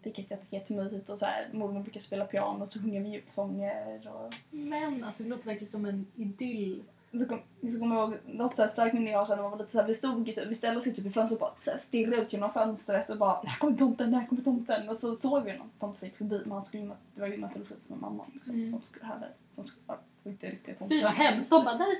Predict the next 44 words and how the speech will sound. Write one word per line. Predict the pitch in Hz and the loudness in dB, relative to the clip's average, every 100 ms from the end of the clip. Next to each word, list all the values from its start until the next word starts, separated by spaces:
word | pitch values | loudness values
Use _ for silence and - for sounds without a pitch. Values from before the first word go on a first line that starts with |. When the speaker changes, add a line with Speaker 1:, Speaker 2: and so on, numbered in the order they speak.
| 392 | 4
Speaker 2:
tomten, | 349 359 | 6 6
där | 349 | 4
är | 339 | 6
tomten." | 359 330 339 | 6 6 2
Och | 320 | 0
så | |
bara, | 320 - | -2 -2
"Han | 349 320 | -2 4
gick." | 339 339 - 254 | 4 4 -2 4
Speaker 1:
Men | 254 | 10
det | 233 | 12
var | 240 330 | 12 10
liksom, | 269 240 | 10 10
så | 302 | 10
vi | 277 | 12
bara, | - - 640 - | 12 12 10 8
vi | 277 | 12
så | |
här, | 294 | 12
stod | 415 285 | 12 10
så | 480 | 10
här, | 262 320 | 12 12
bunt | 285 | 10
upp | 294 - | 8 12
fönstret | 311 302 | 12 12
och | - | 10
bara, | - - 508 | 12 10 10
"Tomten, | 508 523 415 392 466 | 8 12 10 10 8
tomten!" | 427 - - - | 10 6 6 10
Och | |
han | - - | 10 10
så | |
här | 247 | 6
bara | 208 | 2
kollade | 247 - | 0 -2
upp | - | -2
och | 202 | -2
bara, | |
"Men | 202 220 | -2 0
gud", | 285 202 | 0 4
så | 320 | 4
gick | - | 4
han | 226 202 | 2 0
vidare. | 214 285 | 6 6